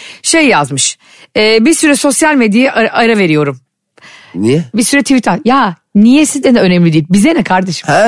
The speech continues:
Speaker 2: ne, niye söylüyorsun? İnterneti mi kestiriyorsun? <laughs>
Speaker 1: Yani sen tweet atmadığın zaman ne yapacak? Milli yas mı ilan edilecek bu
Speaker 2: Evet,
Speaker 1: ülkede?
Speaker 2: arkadaşlar bir süre ayağımı yıkamayacağım gibi bana gereksiz bilgiler vermeye gerek yok. Tweet atmayınca atmazsın.
Speaker 1: Ya, evet abi, atmamış olunca
Speaker 2: O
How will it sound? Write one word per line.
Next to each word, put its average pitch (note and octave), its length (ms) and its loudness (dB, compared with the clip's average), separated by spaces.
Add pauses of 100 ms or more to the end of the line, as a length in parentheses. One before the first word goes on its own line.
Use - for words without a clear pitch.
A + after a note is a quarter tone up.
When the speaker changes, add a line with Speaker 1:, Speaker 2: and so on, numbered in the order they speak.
Speaker 2:
ne, F#3+ 360 0
niye G3 140 2
söylüyorsun? G2 380 -2
İnterneti D3 280 2
mi E3+ 60 0
kestiriyorsun? G2 460 -4 (380)
<laughs> D3 40 -2 (1800)
Speaker 1:
Yani C4+ 280 2
sen C4 260 0
tweet A#3+ 240 0
atmadığın A#3+ 460 0
zaman G#3+ 380 0 (340)
ne A#3 80 2
yapacak? A3 340 0
Milli A#3+ 260 2
yas C#4 280 0
mı A3 60 -2
ilan F3+ 220 0
edilecek E3+ 300 -2
bu - 40 -6
Speaker 2:
Evet, D#3+ 120 2
Speaker 1:
ülkede? D#3 160 -2
Speaker 2:
arkadaşlar D#3+ 380 0
bir F3+ 60 0
süre F3 200 0
ayağımı E3 260 2
yıkamayacağım D3 420 0
gibi C3 140 0
bana C#3 120 2
gereksiz C3 380 0
bilgiler C3+ 180 2
vermeye C#3 160 0
gerek A3+ 160 0
yok. E3 100 0
Tweet F3 220 -2
atmayınca D3+ 280 0
atmazsın. C4 340 -2
Speaker 1:
Ya, - 80 -8
evet D#4+ 240 0
abi, G4 140 -4
atmamış D#4+ 480 0
olunca A#3+ 300 0
Speaker 2:
O D4 220 2